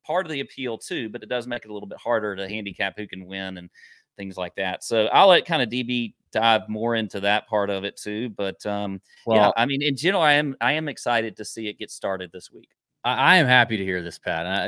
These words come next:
Speaker 2: you know, you've come a long way, and bravo to you. You know, it shows a
Speaker 1: Thank
Speaker 2: great
Speaker 1: you.
Speaker 2: sign of, of maturity and wisdom to be able to, to kind of, uh,
Speaker 1: Yeah.
Speaker 2: sit back,
Speaker 1: Well, you,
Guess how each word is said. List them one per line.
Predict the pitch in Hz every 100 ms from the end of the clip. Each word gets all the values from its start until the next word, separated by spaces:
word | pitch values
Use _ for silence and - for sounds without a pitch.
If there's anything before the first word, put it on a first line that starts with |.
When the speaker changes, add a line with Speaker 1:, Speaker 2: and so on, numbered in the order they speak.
| 101
Speaker 2:
you | 113
know, | 98
you've | 98 98
come | 131 120
a |
long | 110 107
way, | 98
and | 92
bravo | 101 98 95 90
to |
you. | 85 82 -
You | 98
know, | 95 95
it | 92
shows | 117 110
a | 98
Speaker 1:
Thank |
Speaker 2:
great | 107 107 92
Speaker 1:
you. | 90
Speaker 2:
sign | 104
of, | 95 90 92
of | 98 95
maturity | 92 - 120 117 110
and | 95
wisdom | 101 104 104 104 98
to | 95
be | 98
able | 95 92
to, | 90 85 -
to | 98 92
kind | - 101 92
of, | 87 _
uh, | 90 76 60 -
Speaker 1:
Yeah. | 90
Speaker 2:
sit | 87 -
back, | 98 175
Speaker 1:
Well, | 160
you, | 156